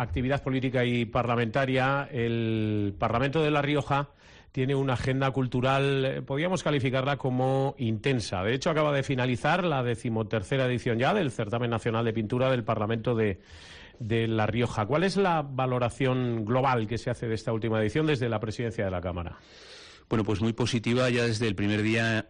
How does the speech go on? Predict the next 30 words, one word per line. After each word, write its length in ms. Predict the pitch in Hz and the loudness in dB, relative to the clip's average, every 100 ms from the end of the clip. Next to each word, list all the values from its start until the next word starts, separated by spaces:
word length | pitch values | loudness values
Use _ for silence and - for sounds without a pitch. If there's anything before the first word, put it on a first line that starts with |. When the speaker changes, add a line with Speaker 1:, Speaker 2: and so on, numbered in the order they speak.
| - | 0
Speaker 2:
<clears throat> 320 | 202 139 104 | 2 2 0
en 120 | 104 | -2
el 100 | 104 | -2
que 360 | 95 101 98 95 | 0 0 2 2
se 120 | 98 | 0
cerró 240 | 95 101 107 | 0 2 2
la 80 | 107 | 2
inscripción 540 | - 98 95 117 123 | 0 -2 0 2 2
y 100 | 107 | 2
comprobamos 480 | 101 95 95 101 110 | 0 0 0 0 -2
que 380 | - 98 98 92 | -2 0 2 0
trescientos 480 | - 98 110 101 101 | 0 0 0 0 -2
ochenta 280 | 113 101 | 0 0
y 60 | 98 | 0
seis 420 | - 107 104 98 | 0 2 2 2
artistas 560 | 95 92 127 - 127 117 | 0 0 -2 0 0 0
de, 320 | 95 92 90 - - - - | 2 2 0 -4 -14 -14 -6
de 100 | 98 | -2
todo 200 | 107 107 | 2 2
el 80 | 104 | 2
país 320 | 101 113 113 | 2 2 2
habían 320 | 95 101 101 | 0 2 2
enviado 720 | 98 95 98 101 104 101 98 | 0 2 2 2 2 2 0
sus 180 | 92 101 | 0 0
obras 260 | 104 110 113 | 0 0 0
para 200 | 101 92 | 0 0
participar 520 | 90 87 87 82 90 | 0 -2 -4 -2 0
en 100 | 92 | 0
el 80 | 87 | 0
certamen, 420 | 87 85 123 85 | -2 0 0 0